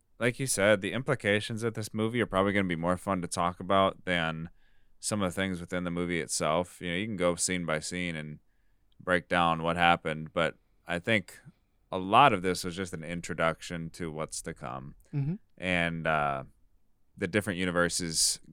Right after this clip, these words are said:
Speaker 1: it was just a taste. We, we didn't go to that many, and we only settled in two,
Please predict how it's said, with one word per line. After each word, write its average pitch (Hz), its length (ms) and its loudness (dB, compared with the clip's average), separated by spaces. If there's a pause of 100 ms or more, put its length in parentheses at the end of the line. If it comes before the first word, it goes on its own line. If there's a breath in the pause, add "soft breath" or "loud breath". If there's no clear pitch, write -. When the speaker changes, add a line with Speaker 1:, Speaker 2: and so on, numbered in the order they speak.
(180)
Speaker 1:
it - 40 -12
was 120 160 0
just 175 180 2
a 90 60 2
taste. 98 600 6
We, 95 180 -6
we 95 260 -2
didn't 95 260 0
go 87 160 4
to 92 120 6
that 85 180 4
many, 87 320 2
and 80 240 -2
we 78 160 -6
only 85 200 0
settled 82 380 2
in 73 160 -6
two, 87 480 2